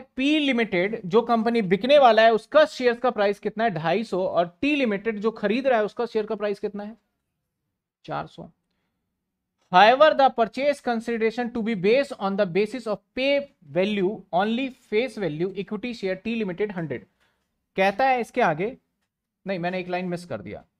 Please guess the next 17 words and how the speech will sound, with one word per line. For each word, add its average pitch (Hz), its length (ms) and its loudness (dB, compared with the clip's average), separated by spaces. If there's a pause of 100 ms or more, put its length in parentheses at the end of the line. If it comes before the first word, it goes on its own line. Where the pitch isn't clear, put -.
(680)
हाँ, 147 160 -2 (460)
चार 220 220 6
सौ 247 140 0
रुपए, 196 240 -2 (180)
will 247 220 0 (160)
issue 254 280 -4
equity 240 420 -4
share, 233 260 0
satisfied 247 600 -2
equity 233 380 -6
shareholder 226 540 0
P 254 200 -4
Limited 220 400 -2
on 214 140 -2
the 233 100 0
basis 208 400 -2
of 311 160 4